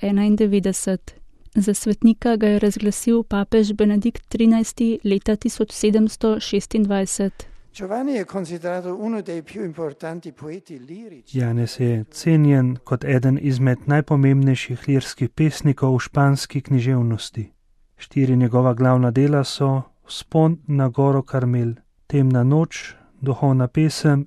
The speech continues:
Speaker 3: in Živi plamen ljubezni.
Speaker 2: Nel cantico spirituale San Giovanni presenta il cammino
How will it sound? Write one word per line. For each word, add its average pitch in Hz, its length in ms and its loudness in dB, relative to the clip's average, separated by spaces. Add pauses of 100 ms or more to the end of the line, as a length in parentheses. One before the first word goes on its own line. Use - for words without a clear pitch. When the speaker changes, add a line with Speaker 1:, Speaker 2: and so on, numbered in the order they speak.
(100)
Speaker 3:
in 131 160 2
Živi 151 360 0
plamen 131 480 0
ljubezni. 117 640 -4 (140)
Speaker 2:
Nel 202 340 -4
cantico 220 440 -4
spirituale 185 840 -6
San 190 220 -6
Giovanni 180 460 -6
presenta 170 560 -8
il 160 120 -8
cammino 151 720 -8